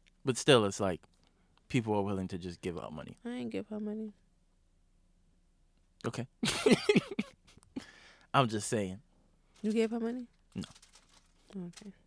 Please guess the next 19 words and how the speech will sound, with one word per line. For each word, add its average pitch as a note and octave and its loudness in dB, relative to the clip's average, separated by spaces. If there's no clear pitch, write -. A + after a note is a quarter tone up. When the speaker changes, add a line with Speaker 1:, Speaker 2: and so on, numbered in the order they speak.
Speaker 2:
I G#3 -2
gotta F3 0
text - -8
her D#3+ -10
though. D#3+ -12
Speaker 1:
Yeah, E2 -6
I F#2+ -8
just F#2+ -6
said F2 -6
happy - -12
birthday. - -14
Speaker 2:
<clears throat> B3 -2
Speaker 1:
I F3+ -4
probably B2+ 6
said A#2 0
more A2 0
than G2 -2
half F#2 -6
the G#2 -10